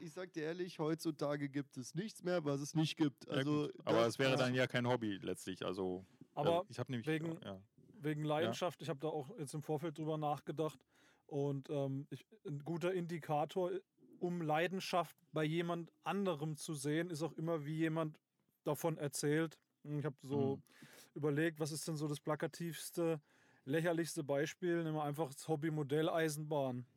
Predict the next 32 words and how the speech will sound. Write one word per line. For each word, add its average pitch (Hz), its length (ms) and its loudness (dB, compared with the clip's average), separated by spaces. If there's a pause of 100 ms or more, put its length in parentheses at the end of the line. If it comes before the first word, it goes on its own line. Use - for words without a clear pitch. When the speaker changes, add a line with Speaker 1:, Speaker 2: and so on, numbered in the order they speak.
Speaker 3:
So, 135 260 0
ne? 160 180 0
Man, 147 260 -4 (280)
jeder 165 220 4
hat 170 120 4
da 170 60 4
so 156 180 0
irgendwie 170 160 0
eine 156 100 0
Vorstellung, 180 560 2
was 165 160 2
für 165 80 -2
Leute 151 200 2
das 139 180 0
Speaker 1:
Katsching. 151 80 -2
Speaker 3:
machen. 190 300 2 (360)
Ja? 165 180 -2 (280)
Speaker 1:
<laughs> 135 140 -4 (220)
Das 165 120 -8
Speaker 3:
Aber - 0 -
jetzt 165 80 -2
Speaker 1:
stimmt, 147 160 2
Speaker 3:
stell 190 160 4
dir 208 80 8
mal 190 80 6
Speaker 1:
ja. 180 60 4
Speaker 3:
vor, 220 360 2 (500)
stell 170 140 2
dir 180 60 4
mal 175 100 2
vor, 196 140 2
jemand 190 320 2